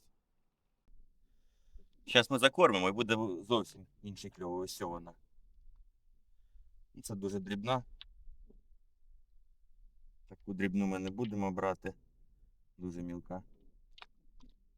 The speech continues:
Течія дуже велика. Кормити, не знаю, кормити чи ні, бо течія, як течія дуже велика, кормити нема сенсу, тому що зносить дуже при-,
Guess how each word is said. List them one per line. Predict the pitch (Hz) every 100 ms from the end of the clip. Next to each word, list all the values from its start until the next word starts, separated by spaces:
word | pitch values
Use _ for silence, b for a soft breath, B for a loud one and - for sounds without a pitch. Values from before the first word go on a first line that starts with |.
| _ - - - - - - - - -
Течія | 160 151 113
дуже | 98 98 101
велика. | 95 95 92 87 - - - - - - - - - _ - _ _ - - _ _ _ - _
Кормити, | - 107 117 110 110 107 _ - - - - - - - -
не | 107
знаю, | 104 104 92
кормити | - 107 123 113
чи | 101 113
ні, | 127
бо | 104
течія, | 98 104 - 110 113 120 - - - -
як | 98 -
течія | 117 - 120 120
дуже | 101 104 107 - - - - - -
велика, | 107 120 123 113
кормити | - 110 117 110 110
нема | 113 113
сенсу, | 107 139 120 - -
тому | 101 101
що | 107 101
зносить | 110 107 - 95
дуже | 101 95
при-, | 95 101 104